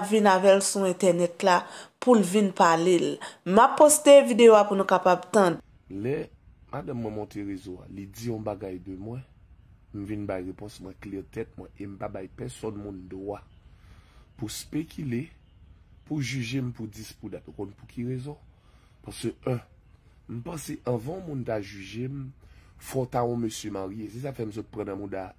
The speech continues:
Speaker 2: ba, George santi yo rele o Slim nan. Kalanbè sa a toujou bezwen zanmi avè m. Pandan se tan, mwen menm pa bezwen zanmi avè l, paske filozofi li pa rive sou mwen. Li se sèl nèg ki pa gen papye, l poko janm travèse bòt Kanada. Men li se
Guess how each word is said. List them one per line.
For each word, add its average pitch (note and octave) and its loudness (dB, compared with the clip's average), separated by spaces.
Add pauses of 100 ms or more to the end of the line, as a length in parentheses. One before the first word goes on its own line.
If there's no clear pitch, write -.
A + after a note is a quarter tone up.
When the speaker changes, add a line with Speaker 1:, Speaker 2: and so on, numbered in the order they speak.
Speaker 2:
ba, G2 -8
George G2+ -6
santi G2+ -12
yo G2 -6
rele G2 -6
o F#2 -10
Slim F#2+ -12
nan. A2+ -12 (880)
Kalanbè F3 -2
sa D#3 -4
a C#3 -10
toujou C#3 -6
bezwen A2+ -6
zanmi G2+ -8
avè G2 -10
m. F2 -16 (1400)
Pandan F3 -4
se - -6
tan, C#3+ -4
mwen C3 -4
menm C3 -6
pa C3 -4
bezwen A#2 -6
zanmi G#2+ -6
avè G2+ -10
l, - -16
paske - -16
filozofi A#2+ -10
li G#2+ -6
pa F#2 -8
rive F#2 -12
sou F#2 -18
mwen. F#2+ -16 (920)
Li B2 -6
se C#3+ -4
sèl D3+ -4
nèg A#2+ -6
ki - -6
pa A#2 -2
gen A2 -6
papye, G#2 -6
l A#2 -8
poko B2 -6
janm A#2 -8
travèse A#2 -8
bòt G2 -10
Kanada. F#2 -14 (880)
Men D3 0
li C#3+ -2
se E3 -4